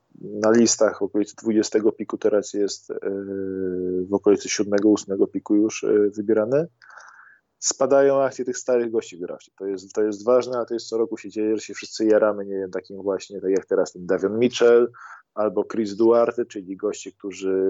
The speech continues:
robili rzeźnie w N C A A, którzy rzucali pięćdziesiąt procent z gry, czterdzieści pięć procent za trzy, jakieś kosmiczne liczby,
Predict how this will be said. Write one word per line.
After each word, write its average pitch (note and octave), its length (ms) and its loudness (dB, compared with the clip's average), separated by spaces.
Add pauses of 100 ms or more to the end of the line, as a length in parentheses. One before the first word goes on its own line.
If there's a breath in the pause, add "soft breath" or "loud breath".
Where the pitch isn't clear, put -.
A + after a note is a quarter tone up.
(380)
robili G#2 360 0
rzeźnie A2+ 380 2
w G2+ 80 -8
N A2+ 120 -2
C - 160 -8
A A2 280 4
A, - 40 -4
którzy F#2 220 -14
rzucali G2 280 -2
pięćdziesiąt A2 460 -4
procent G#2 300 -6
z G2+ 40 -8
gry, A#2 180 4
czterdzieści A2 540 -4
pięć G#2 180 -6
procent G#2 320 -6
za A2 120 4
trzy, - 300 2
jakieś A2 260 0
kosmiczne A2+ 540 -4
liczby, A2+ 280 2